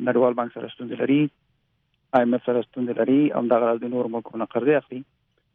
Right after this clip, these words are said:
دوی مجبور دي چې، آه، داسې لارې ولټوي، آه، لکه طالبان راوستل د امریکایانو، آه، میز ته، آه، چې وکړي چې امریکا سره خپل روابط بیرته را، راجو کړي او هغه فشار چې امریکا د تیرو دوو کلونو کې زیات کړی دی،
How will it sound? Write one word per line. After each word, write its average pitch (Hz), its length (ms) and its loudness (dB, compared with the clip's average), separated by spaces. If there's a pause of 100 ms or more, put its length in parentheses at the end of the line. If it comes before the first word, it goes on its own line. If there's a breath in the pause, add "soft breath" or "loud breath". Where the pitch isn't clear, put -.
(120)
دوی 147 140 4
مجبور 147 460 2
دي 196 200 2
چې، 117 400 -2 (160)
آه، 117 40 -2
داسې 123 200 0
لارې 135 220 4
ولټوي، 127 500 -2 (560)
آه، 117 140 0
لکه - 240 -4
طالبان 120 400 0
راوستل 117 360 -2
د 123 40 -4
امریکایانو، 123 540 -2 (680)
آه، 117 80 -4
میز 147 300 4
ته، 117 60 -6
آه، - 720 -8
چې - 200 -10
وکړي 147 340 2
چې 127 260 -2
امریکا 123 360 0
سره 117 120 -4
خپل 123 200 -6
روابط 113 280 0 (140)
بیرته 135 260 -2
را، 113 120 -2 (300)
راجو 127 320 2
کړي 113 280 -4
او 120 80 0
هغه 156 260 2
فشار 143 360 -2
چې - 140 -6
امریکا 123 640 0
د 117 240 -6 (640)
تیرو 147 180 4
دوو 147 200 2
کلونو 123 260 -4
کې 117 180 -4
زیات 117 160 2 (100)
کړی 131 140 2
دی، 113 140 -6